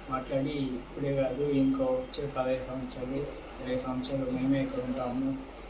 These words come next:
ఆ, మమ్మల్ని ఎవరు ఏం చేయలేరు" అని చెప్పి వీడియో ఒకటి మాట్లాడుతూ ఉంటే, నన్ను వాళ్ళు చూసి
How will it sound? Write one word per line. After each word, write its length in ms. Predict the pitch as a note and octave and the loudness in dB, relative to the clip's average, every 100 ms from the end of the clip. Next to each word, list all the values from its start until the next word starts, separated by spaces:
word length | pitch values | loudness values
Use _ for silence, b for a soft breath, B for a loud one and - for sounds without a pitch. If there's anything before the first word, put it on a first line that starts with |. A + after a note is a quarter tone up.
| C#4+ | -2
ఆ, 100 | C4+ | 0
మమ్మల్ని 440 | B3+ C4 C4+ C4 | 2 4 4 6
ఎవరు 160 | C4+ C4+ | 4 4
ఏం 180 | C4+ C4+ | 4 2
చేయలేరు" 440 | C4+ C4 B3+ C4 | 4 2 4 4
అని 220 | C4 B3 | 2 0
చెప్పి 600 | B3 - - C4+ - - | -4 -6 -10 -8 -6 -2
వీడియో 200 | C#3 C#3 | 2 4
ఒకటి 260 | B2+ B2+ C#3 | 4 2 -2
మాట్లాడుతూ 440 | C#3 C#3 C3 C3 | -6 -2 -2 -2
ఉంటే, 300 | C3 B2 E3 - - - - | -4 -4 -4 -6 -10 -14 -8
నన్ను 320 | C3+ B2+ C3 C#3+ | -4 0 2 4
వాళ్ళు 320 | C#3 C#3 C3+ | 2 2 -2
చూసి 380 | C3+ C#3+ C#3 | -4 0 0